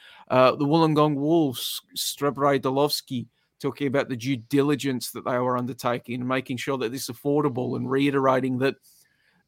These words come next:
Wolves wouldn't enter a national second division just so they could enter a national second division. You know, that they, that they wouldn't,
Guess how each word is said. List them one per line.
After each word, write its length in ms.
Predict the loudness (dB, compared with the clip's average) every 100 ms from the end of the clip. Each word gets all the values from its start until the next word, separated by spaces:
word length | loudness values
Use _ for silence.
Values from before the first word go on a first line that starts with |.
| _ -20 -18 -20 _
Wolves 420 | -2 0 2 0
wouldn't 380 | -2 0 0 -2 -4
enter 400 | -2 0 0 0
a 40 |
national 420 | 2 0 0 -4 -4
second 360 | -4 -4 -4
division 560 | -2 -2 -2 -2 -2 -6 _ _ _
just 560 | -4 2 2 2 -4 -6
so 340 | -2 2 2
they 260 | 2 -2 -4 -6
could 500 | -4 2 4 4 0 -12 _ -20 _ -4
enter 400 | -2 -2 0 0
a 40 |
national 680 | 0 0 -2 -4 -4 -6 -6
second 440 | -4 -2 -2 -2 -4
division. 600 | 0 -2 -2 -6 -10 -12 _ _ _ _ _
You 100 | -8
know, 180 | -6 -4
that 200 | -2 -2
they, 220 | 0 0 -2 _ _ _ _ _ _ -14
that 240 | -4 -2
they 160 | 2 2
wouldn't, 400 | 4 2 0